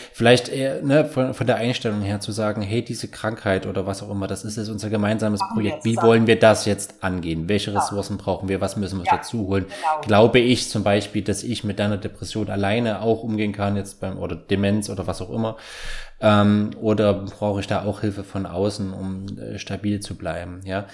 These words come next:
Speaker 1: All diese Faktoren, aber das können wir nur tun, wenn wir verstehen, hey, das geht uns jetzt beide gemeinsam
Speaker 2: Genau.
Speaker 1: an. Das ist unsere gemeinsame Sache. Und ich hatte, du hast gerade, ne, bevor wir zu den Kindern kommen, du hast ja gefragt, was so meine Geschichte mit
Speaker 2: Ja.
Speaker 1: Krankheiten ist.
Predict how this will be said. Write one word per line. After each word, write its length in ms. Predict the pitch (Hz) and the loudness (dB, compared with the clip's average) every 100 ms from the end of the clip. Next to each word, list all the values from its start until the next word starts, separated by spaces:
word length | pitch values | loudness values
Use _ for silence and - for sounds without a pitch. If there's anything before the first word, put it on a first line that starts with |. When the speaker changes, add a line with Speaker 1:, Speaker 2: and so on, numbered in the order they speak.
| - - | -10 -8
Speaker 1:
All 160 | 101 104 | 0 2
diese 220 | 104 110 | 2 -2
Faktoren, 320 | 107 - 123 | -2 -2 -2
aber 140 | 104 101 | 0 -2
das 120 | - | -2
können 180 | 123 110 | -2 0
wir 100 | 110 | 2
nur 220 | 127 143 | 2 0
tun, 300 | - 131 123 | -2 -2 0
wenn 120 | 110 | 0
wir 120 | 107 | 0
verstehen, 460 | 104 101 - 113 117 | -2 -6 -2 0 0
hey, 280 | 101 113 117 | 0 -2 0
das 400 | 95 104 - - | -2 -2 -6 -4
geht 220 | 104 98 | -4 -2
uns 140 | 98 | -6
jetzt 180 | 101 - | -8 -6
beide 220 | 87 87 | -4 -4
gemeinsam 600 | 95 92 87 92 90 90 | -4 -6 -4 -4 -4 -4
Speaker 2:
Genau. 120 | - | -4
Speaker 1:
an. 100 | 82 | -6
Das 160 | - - | -8 -12
ist 80 | 95 | -8
unsere 220 | 92 92 | -6 -4
gemeinsame 640 | 92 85 87 85 87 87 | -2 -2 -2 -4 -6 -8
Sache. 340 | 85 82 90 95 - - - - - - - | -10 -12 -12 -14 -16 -16 -16 -14 -16 -16 -4
Und 100 | 110 | -2
ich 100 | 101 | 0
hatte, 280 | 131 113 101 | 2 2 2
du 80 | |
hast 200 | 113 - | -2 0
gerade, 420 | - 110 110 110 - | 2 4 4 0 -6
ne, 160 | 113 127 | -2 -2
bevor 280 | 110 113 110 | -2 -4 -6
wir 60 | |
zu 100 | 110 | -6
den 100 | 104 | -10
Kindern 320 | 98 151 143 113 | -6 -4 -2 -2
kommen, 460 | 117 113 107 110 | -2 -2 -4 -8
du 80 | 107 | -6
hast 140 | 101 | -6
ja 60 | 104 | -6
gefragt, 420 | 101 - 104 107 | -10 -4 -4 -4
was 100 | 98 | -8
so 100 | - | -4
meine 300 | 101 110 151 | -2 0 0
Geschichte 320 | 147 107 - | -2 -6 -8
mit 160 | 104 101 | -10 -4
Speaker 2:
Ja. 120 | 190 | -2
Speaker 1:
Krankheiten 360 | - 104 101 101 | -2 -4 -4 -6
ist. 220 | 113 - | -8 -12